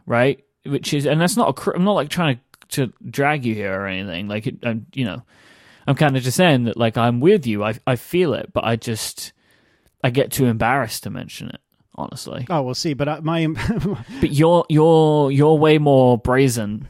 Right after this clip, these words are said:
Speaker 1: than
Speaker 2: <laughs>
Speaker 1: I am, just in general.
Speaker 2: Well, and I think that maybe some of that is our, uh, respective countries of origin, but nevertheless, um, no, my ability
Speaker 1: <laughs> I don't
Speaker 2: to
Speaker 1: know, man.
Speaker 2: my ability to embarrass myself knows no bounds, and, uh, this is just another example.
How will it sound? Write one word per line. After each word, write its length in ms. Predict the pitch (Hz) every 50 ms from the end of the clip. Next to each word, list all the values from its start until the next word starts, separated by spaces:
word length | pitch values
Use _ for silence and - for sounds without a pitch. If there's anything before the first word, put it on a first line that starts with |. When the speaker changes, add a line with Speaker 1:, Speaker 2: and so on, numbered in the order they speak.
| -
Speaker 1:
than 240 | - - 117 190 170
Speaker 2:
<laughs> 20 |
Speaker 1:
I 140 | 98 95 95 90
am, 260 | 85 82 76 82 -
just 240 | - 117 127 - 123
in 120 | 117 110
general. 580 | 107 123 120 123 120 104 80 69 - 127 117 - _ _ _ _ _ _ - 139
Speaker 2:
Well, 120 | 147 175
and 140 | 170 156 175
I 60 | 160
think 240 | 135 - 196 180 -
that 140 | 160 147 143
maybe 220 | 147 151 151 151 139
some 180 | - - 147
of 60 | 135 120
that 160 | 120 117 117
is 160 | 117 104 -
our, 220 | 120 113 113 110
uh, 120 | 110 107 107
respective 640 | 107 113 - - - 120 - - 117 110 101 - -
countries 340 | - 135 123 - 123 - -
of 80 | 110 120
origin, 400 | 123 127 123 107 113 113 104 107
but 140 | - 143 135
nevertheless, 600 | 151 165 151 147 143 143 143 139 131 - - - -
um, 440 | 208 190 165 143 131 127 120 110 101 - _ _ _ _ _ _ _ _ - - - 180
no, 120 | 185 160
my 140 | 147 156 165
ability 320 | 160 139 190 - - 165
Speaker 1:
<laughs> 20 | 151
I 40 | 135
don't 80 | 131
Speaker 2:
to 60 | 127 127
Speaker 1:
know, 100 | 120 117
man. 300 | 117 113 113 110 117 113 - - - - - -
Speaker 2:
my 100 | 180 180
ability 320 | 185 170 240 254 247 233 214
to 80 | - 202
embarrass 300 | 175 170 175 165 151 -
myself 320 | 156 139 - 151 139 -
knows 240 | 139 135 131 123 -
no 120 | 135 120 107
bounds, 400 | 120 117 110 104 110 113 - -
and, 280 | 151 135 123 117 113
uh, 120 | 117 113 110
this 160 | 113 95 110
is 60 | 107
just 180 | - 107 - 107
another 180 | 107 107 107
example. 460 | 107 101 - 120 113 107 - 117 104